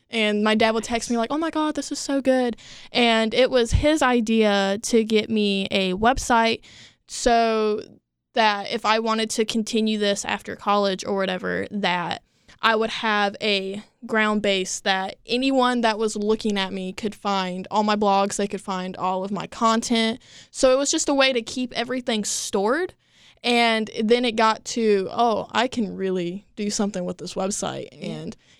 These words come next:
Speaker 1: it's, the blogs that I post on W K N C are also on the sauce butcher shop dot com. I have, I have a link to the podcast on there.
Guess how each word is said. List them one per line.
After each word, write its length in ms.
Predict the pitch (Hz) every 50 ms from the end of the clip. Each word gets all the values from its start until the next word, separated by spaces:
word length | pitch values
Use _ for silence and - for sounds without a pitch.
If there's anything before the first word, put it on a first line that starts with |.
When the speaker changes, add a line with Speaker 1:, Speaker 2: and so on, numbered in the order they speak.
| _
Speaker 1:
it's, 480 | - 233 220 208 - - - - - -
the 140 | - 240 226
blogs 340 | 220 226 226 226 226 233 -
that 80 | 233 214
I 60 | 214
post 280 | 214 - 226 220 - -
on 60 | 214 214
W 200 | 214 214 214 214
K 160 | - 220 208
N 80 | 208 208
C 220 | - - 214 208
are 80 | 202 -
also 380 | 196 208 202 - - 214 196
on 480 | - 202 196 196 196 196 196 208 214 226
the 80 | 226
sauce 260 | 214 - 208 196 208 -
butcher 260 | - 202 - - 208
shop 300 | - - 196 85 - -
dot 160 | - - -
com. 400 | - - 220 214 208 208 208 214 - _ _ - - - _
I 160 | 226 220 214
have, 520 | 214 214 226 202 196 196 196 196 196 202 - -
I 60 | 220
have 80 | 214
a 60 | 208 208
link 240 | 202 214 214 214 -
to 80 | - 202
the 100 | 202 -
podcast 680 | - 226 214 214 214 - 240 214 208 214 - - 220
on 120 | 208 208 208
there. 300 | 208 208 208 208 214